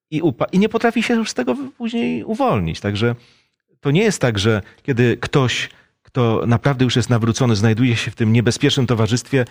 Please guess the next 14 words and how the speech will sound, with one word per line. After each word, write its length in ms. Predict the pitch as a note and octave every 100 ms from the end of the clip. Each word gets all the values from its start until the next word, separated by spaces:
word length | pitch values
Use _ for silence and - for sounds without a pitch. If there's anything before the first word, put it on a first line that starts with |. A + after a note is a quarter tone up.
| - _
to 140 | - C#3+
on 340 | C#3+ D3+ C#3+ - -
to 120 | A#2+
dobro 720 | G2 C3 D3+ D3 C3 B2 G#2+
ro-, 200 | A2+ A2
rozniesie 440 | A#2 A2 A2+ A2 G#2+
na 120 | G2
wszystkich. 680 | - F2 - - F#2+ _ _ _ _ _ _ _ _
Bywa, 480 | F2+ F#2 E2+ G#2 F3+ - _ _ _ _ _ _ _ _ _ _ -
ale 140 | F#2+
jakże 300 | C3+ F#3 F3+
często 320 | F#3+ G3 -
bywa 240 | F#3+ G3+ G#3+
odwrotnie, 640 | G#3+ C4 G#3+ - E2 F2